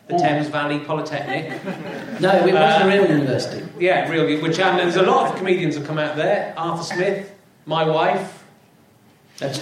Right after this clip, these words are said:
Speaker 2: two, that's not
Speaker 1: That's two, so that's,
Speaker 2: that's
Speaker 1: uh,
Speaker 2: queer, isn't it?
Speaker 1: <laughs> with Paul Whitehouse, was
Speaker 2: Paul
Speaker 1: there?
Speaker 2: Whitehouse, yes.
Speaker 1: You, so,
Speaker 2: Yes,
Speaker 1: yeah,
Speaker 2: yes.
Speaker 1: so you met there, and, and so this, this story I've heard a few times, that you, you got into comedy via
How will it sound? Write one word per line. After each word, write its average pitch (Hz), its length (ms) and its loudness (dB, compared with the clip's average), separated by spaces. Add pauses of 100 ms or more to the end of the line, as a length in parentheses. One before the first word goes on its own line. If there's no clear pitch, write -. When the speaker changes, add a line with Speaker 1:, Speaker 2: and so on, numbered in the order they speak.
Speaker 2:
two, 190 140 2
that's 156 260 2
not 185 160 4
Speaker 1:
That's - 100 4
two, 202 240 4
so 220 140 4
that's, 220 480 4
Speaker 2:
that's 214 200 6
Speaker 1:
uh, 208 140 4
Speaker 2:
queer, - 400 6
isn't 277 200 4
it? 247 460 2
Speaker 1:
<laughs> 202 120 2
with 208 100 -2
Paul 233 280 4
Whitehouse, 220 600 0
was 196 120 -8
Speaker 2:
Paul 214 100 6
Speaker 1:
there? 202 80 8
Speaker 2:
Whitehouse, 180 480 4
yes. 156 180 0
Speaker 1:
You, 202 180 0
so, 180 180 0
Speaker 2:
Yes, 175 120 2
Speaker 1:
yeah, 190 120 2
Speaker 2:
yes. 165 100 -2
Speaker 1:
so 185 80 4
you 180 140 4
met 196 260 0
there, 175 240 6
and, 185 320 0 (300)
and 190 160 2
so 220 100 4
this, 240 400 2
this 190 360 0
story 208 280 4
I've 160 120 2
heard 156 120 4
a 156 80 0
few 190 200 0
times, 131 340 -2
that 156 120 -6
you, 156 300 -2
you 160 480 -6
got 175 200 0
into 160 120 -6
comedy 147 720 -2
via 143 680 0